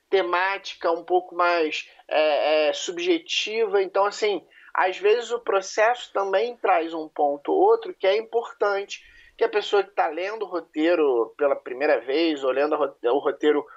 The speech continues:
uma vez só, ou duas vezes, que seja, não vai pegar, não vai entender, às vezes, um determinado tipo de motivação, um determinado tipo de, é, é,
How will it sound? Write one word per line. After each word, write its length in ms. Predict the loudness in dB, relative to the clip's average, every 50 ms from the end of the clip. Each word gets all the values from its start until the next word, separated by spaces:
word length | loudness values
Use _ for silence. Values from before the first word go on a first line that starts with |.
| -20 -16 _ -2
uma 300 | 0 0 2 2 0 0
vez 220 | 0 -4 -6 -6
só, 340 | -4 0 2 4 4 4 2
ou 80 | 0 -2
duas 400 | -2 -2 0 2 0 0 -2 -4
vezes, 420 | -4 -2 0 0 0 0 -2 -6
que 100 | -10 -12
seja, 400 | -8 -4 0 2 2 2 0 -2 -12 _ _ -20 _ _ _ -12
não 300 | -6 -2 0 0 0 2
vai 220 | 0 0 -2 -2
pegar, 520 | -4 -4 -4 -2 0 0 2 2 2 2 0
não 160 | -2 -2 0
vai 160 | 0 0 0
entender, 840 | -2 -8 -10 -8 -8 -8 -8 -6 -2 2 4 4 6 4 4 2 -2 -4 _ _ -6
às 200 | -4 -4 -4 -2
vezes, 260 | -2 -2 -2 -2 -4 -6
um 100 | -6 -6
determinado 500 | -6 -6 -6 -6 -4 -2 -2 -2 -2 -2
tipo 200 | -6 -12 -14 -12
de 80 | -10
motivação, 1040 | -8 -6 -6 -4 -2 0 0 -2 -2 -4 -6 0 2 2 4 4 4 4 2 0 -2
um 40 |
determinado 500 | -6 -8 -6 -6 -6 -2 0 0 -2 -2 -4
tipo 240 | -12 -14 -16 -18 -12
de, 360 | -4 0 2 2 2 0 -4 _ _ _ _ -2
é, 840 | 0 2 4 4 4 4 4 4 2 2 2 2 2 4 2 2 0
é, 240 | -2 -6 -12 -20